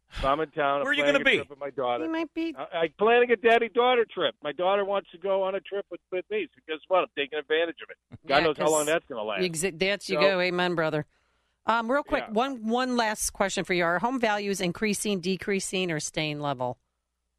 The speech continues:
Speaker 1: Well, well, right now, due to the lack of inventory, um, if you put your house on the market,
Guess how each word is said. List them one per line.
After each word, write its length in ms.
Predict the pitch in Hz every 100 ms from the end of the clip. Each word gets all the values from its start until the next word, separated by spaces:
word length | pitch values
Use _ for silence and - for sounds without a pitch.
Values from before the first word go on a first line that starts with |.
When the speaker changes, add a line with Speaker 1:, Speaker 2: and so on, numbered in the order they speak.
| _
Speaker 1:
Well, 240 | 170 185 180
well, 240 | 185 175 -
right 320 | 151 185 220
now, 260 | 202 196 185
due 200 | 143 170
to 80 | 156
the 100 | 147
lack 360 | 143 151 165
of 160 | 147 123
inventory, 760 | 151 143 131 - 131 120 120 110 _ 131
um, 260 | 131 131
if 80 | 131 -
you 80 | 160
put 280 | - 185
your 100 | 165
house 260 | 139 160 160 -
on 160 | 151
the 60 | 139
market, 500 | 135 151 156 - 123